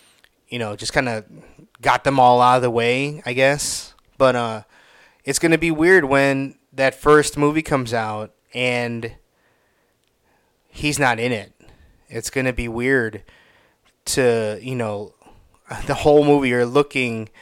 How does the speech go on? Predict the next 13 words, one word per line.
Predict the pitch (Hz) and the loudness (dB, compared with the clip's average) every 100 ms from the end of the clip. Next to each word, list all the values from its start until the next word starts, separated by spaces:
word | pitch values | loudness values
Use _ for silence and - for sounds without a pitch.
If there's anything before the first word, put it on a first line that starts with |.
| - _ _ | -20 _ _
for | - 127 123 | -4 0 0
the | 113 | 0
Stan | - 147 131 131 127 | -4 0 2 0 -2
Lee | 127 123 117 113 - | -4 -4 -6 -10 -10
cameo | 143 143 147 127 113 107 | -2 0 0 0 -2 -4
and | 113 117 113 107 104 _ _ _ _ _ | -6 -6 -6 -10 -14 _ _ _ _ _
it's | - 117 | -10 -8
just | 127 - | -8 -2
not | 127 120 - | 0 0 -2
going | 120 113 | -8 -6
to | - 104 | -8 -8
show | - 117 107 | -4 -4 -2
up. | 120 107 - | 0 -2 -6